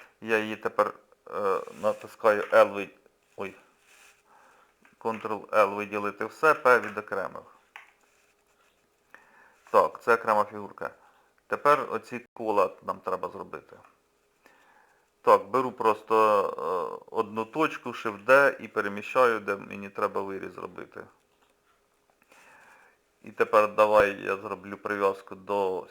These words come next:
сітки. Е, G і магніт.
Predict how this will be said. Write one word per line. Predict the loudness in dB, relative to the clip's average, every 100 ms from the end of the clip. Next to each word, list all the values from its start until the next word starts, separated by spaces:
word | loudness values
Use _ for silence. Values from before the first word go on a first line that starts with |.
| -16
сітки. | -16 -16 -10
Е, | -10 -10 _ _ _ _ _ _ _ _ _ _ _ _ _ _ _ -20 -20 -20 -20 _ _ _ _ _ _ -20
G | -20 -20 -16 -16 -18 -20 _ _ _ _ _ _ _ _ _ _ _ _ _ _ _ _ _ _ _
і | -16
магніт. | -6 -6 -8 -18 -20